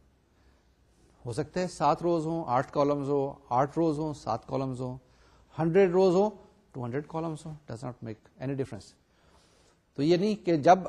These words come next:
ہمارے پاس روز اور کالم برابر نہیں ہے تو ہم اسے کہتے ہیں ریکٹینگولر میٹرکس۔ ٹھیک ہے جی، اگر ایک میٹرکس میں سات روز ہیں اور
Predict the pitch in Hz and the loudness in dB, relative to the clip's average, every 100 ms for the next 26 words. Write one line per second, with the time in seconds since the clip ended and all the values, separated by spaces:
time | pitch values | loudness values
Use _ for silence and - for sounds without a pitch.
0 | 123 139 156 165 143 139 - - - - | -2 2 2 4 6 6 4 -4 -14 -18
1 | _ _ _ _ - 110 165 208 190 160 | _ _ _ _ -12 2 6 8 6 4
2 | 147 156 151 117 127 147 151 143 131 139 | 4 4 2 2 2 4 2 0 -4 -4
3 | 131 123 135 117 - 139 107 98 127 127 | -8 -8 -8 -10 -8 -12 -10 -4 -2 -2
4 | - 139 131 143 160 - - _ 107 104 | -2 -2 0 0 -2 -6 -20 _ -12 -12
5 | - 95 - - _ _ _ _ _ _ | -12 -18 -18 -20 _ _ _ _ _ _
6 | _ _ _ - 175 202 208 202 - _ | _ _ _ -6 0 2 0 -6 -12 _
7 | _ _ _ _ - 160 208 - 175 190 | _ _ _ _ -2 2 2 4 2 2
8 | 156 147 175 165 - 165 156 - - 143 | 0 -2 -2 -6 -4 -6 -6 -10 0 6
9 | 180 180 151 151 139 139 131 156 - _ | 6 6 4 4 2 -4 -8 -10 -16 _
10 | _ _ _ _ - 143 | _ _ _ _ 0 0